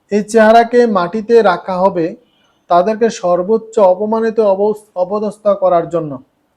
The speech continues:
কারণ তারা যে সবচেয়ে সেরা নবী ও কিতাবকে অস্বীকার করেছে, সর্বশেষ শ্রেষ্ঠ দিনের বিরোধিতা করেছে। ইবনে আশুর আত-তাহরির ওয়া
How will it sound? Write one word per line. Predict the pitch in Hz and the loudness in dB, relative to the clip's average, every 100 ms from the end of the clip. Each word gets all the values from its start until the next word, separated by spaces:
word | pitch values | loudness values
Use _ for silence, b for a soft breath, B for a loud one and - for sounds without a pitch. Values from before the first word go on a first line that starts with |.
| _ _ _ - | _ _ _ 0
কারণ | 185 208 190 | 4 4 4
তারা | 190 185 202 | 4 6 6
যে | 202 170 226 | 4 4 4
সবচেয়ে | 220 214 208 - 226 226 226 - _ _ _ _ _ _ - | 4 -2 -4 -2 2 2 -2 -12 _ _ _ _ _ _ -20
সেরা | - 185 202 | 0 4 4
নবী | 196 196 202 233 | 4 -2 -2 -2
ও | 233 | -2
কিতাবকে | 226 208 202 220 214 208 | -4 -6 2 2 2 2
অস্বীকার | 180 - 196 196 196 190 | 0 0 -6 0 0 2
করেছে, | 180 160 160 147 131 _ _ _ b b b - | 0 0 -2 -12 -16 _ _ _ b b b -4
সর্বশেষ | 190 196 226 214 233 226 220 - _ _ _ _ _ _ | 2 2 2 2 4 4 0 -12 _ _ _ _ _ _
শ্রেষ্ঠ | - 208 202 233 | -2 -2 0 2
দিনের | 208 156 196 220 214 | 2 0 -2 0 0
বিরোধিতা | 170 185 196 190 190 185 | 0 -4 -4 -2 0 0
করেছে। | 175 156 160 - | 0 -4 -8 -16
ইবনে | 190 196 202 226 226 - | -10 -8 -6 -6 -6 -10
আশুর | 175 170 214 196 208 _ _ | -10 -6 0 0 -2 _ _
আত-তাহরির | 180 180 - 196 202 208 220 226 _ _ _ _ - | -6 -6 -4 -2 0 0 -2 -6 _ _ _ _ 2
ওয়া | 180 185 | 4 6